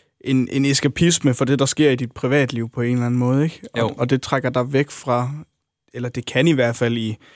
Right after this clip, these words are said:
Speaker 1: i halvfems minutter og i en træning trække dig væk fra den, øh, den forfærdelige nyhed, og som, ja, kommer lidt bag på mig nu, øh, at, at,
Speaker 2: Ja.
Speaker 1: at der er sket, Oliver. Øhm, din far har jo så uden tvivl betydet meget for dig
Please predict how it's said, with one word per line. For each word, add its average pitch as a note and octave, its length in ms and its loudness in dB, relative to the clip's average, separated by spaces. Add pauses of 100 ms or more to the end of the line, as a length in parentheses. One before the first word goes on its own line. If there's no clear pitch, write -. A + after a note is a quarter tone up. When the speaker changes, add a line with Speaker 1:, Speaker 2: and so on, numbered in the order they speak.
(220)
Speaker 1:
i - 100 -8
halvfems C#3 540 0
minutter A#2+ 300 2
og A2+ 320 -2
i A2+ 40 -6
en A2 100 -6
træning C3 520 0 (120)
trække A#2+ 280 -6
dig A#2 120 -4
væk B2 180 -2
fra A#2 160 -4 (140)
den, A#2+ 300 0
øh, A2+ 240 -4 (120)
den A#2 260 -4 (120)
forfærdelige A#2+ 460 -2
nyhed, C3+ 300 2
og A2 180 -4 (520)
som, G#2+ 280 -6 (100)
ja, A#2 200 -2
kommer A#2+ 220 0
lidt C3+ 140 0
bag C3+ 140 4
på C3+ 60 -2
mig B2+ 200 2
nu, C3+ 100 2
øh, E3 340 -2
at, A#2 160 2 (160)
at, - 360 -6
Speaker 2:
Ja. - 220 -10
Speaker 1:
at A#2+ 120 -6
der A#2+ 60 2
er A#2 80 2
sket, D3 280 0
Oliver. A#2 340 0 (240)
Øhm, A#2 600 4 (680)
din C3 120 -4
far D#3 240 4
har B2 200 0
jo A#2 260 -6
så C3 180 -4
uden D3 280 0
tvivl C#3+ 160 0
betydet B2+ 260 0
meget B2+ 240 0
for C3+ 140 0
dig D#3+ 80 -4